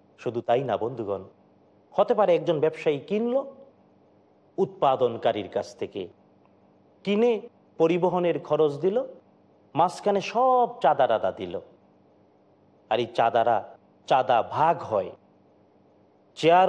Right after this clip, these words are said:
অনুযায়ী, ক্ষমতা অনুযায়ী, অবস্থান অনুযায়ী, পদবি অনুযায়ী, রেশিও,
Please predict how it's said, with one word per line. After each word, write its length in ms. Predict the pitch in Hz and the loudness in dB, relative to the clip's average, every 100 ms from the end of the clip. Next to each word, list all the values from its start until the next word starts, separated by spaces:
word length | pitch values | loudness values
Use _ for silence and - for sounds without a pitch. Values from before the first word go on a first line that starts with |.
| 190 | 4
অনুযায়ী, 380 | 196 180 196 233 294 - - _ _ _ _ _ _ _ - | 4 4 2 2 -8 -16 -20 _ _ _ _ _ _ _ -2
ক্ষমতা 380 | 170 190 190 196 196 | 2 2 4 4 4
অনুযায়ী, 400 | 196 180 202 233 285 - _ _ _ _ _ _ _ - | 2 4 2 2 -4 -14 _ _ _ _ _ _ _ 0
অবস্থান 520 | 160 214 - 165 135 113 | 2 2 -2 -2 -2 -2
অনুযায়ী, 300 | 104 95 95 95 | -4 -2 -4 2
পদবি 360 | 175 190 196 147 113 | 2 4 4 2 0
অনুযায়ী, 360 | 101 95 - - - _ _ _ _ _ _ _ _ _ _ 120 | -2 -6 -8 -12 -20 _ _ _ _ _ _ _ _ _ _ -2
রেশিও, 500 | 127 170 170 160 | 0 0 0 0